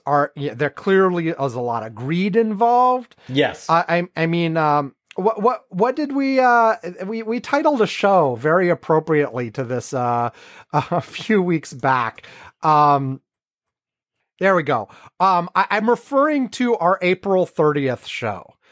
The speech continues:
Speaker 1: which we entitled Greedy, Horny Idiots. And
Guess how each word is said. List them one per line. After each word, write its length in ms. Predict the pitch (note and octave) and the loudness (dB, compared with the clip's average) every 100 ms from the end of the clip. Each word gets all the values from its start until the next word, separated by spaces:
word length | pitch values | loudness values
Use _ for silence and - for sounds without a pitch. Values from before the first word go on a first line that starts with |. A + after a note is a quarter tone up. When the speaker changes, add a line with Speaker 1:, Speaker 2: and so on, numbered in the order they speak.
| _ _ | _ _
Speaker 1:
which 240 | E3+ F3+ - | -2 -2 2
we 160 | A3 | 2
entitled 680 | G#3+ F#3 F#3+ F#3+ F#3+ E3+ D3+ - _ C3 | 2 2 0 2 2 0 -2 -10 _ -8
Greedy, 640 | C#3 F3 A3 A3 A3+ G#3+ G3+ | 0 2 2 2 2 0 -4
Horny 640 | _ G#3 G3 F#3 F3+ F3 - | _ 2 2 4 2 0 0
Idiots. 680 | D#3+ C3+ F2+ - - - _ _ _ _ _ _ _ _ _ _ | -2 -2 -6 -12 -14 -14 _ _ _ _ _ _ _ _ _ _
And 360 | G3+ G#3 G#3 | 0 2 0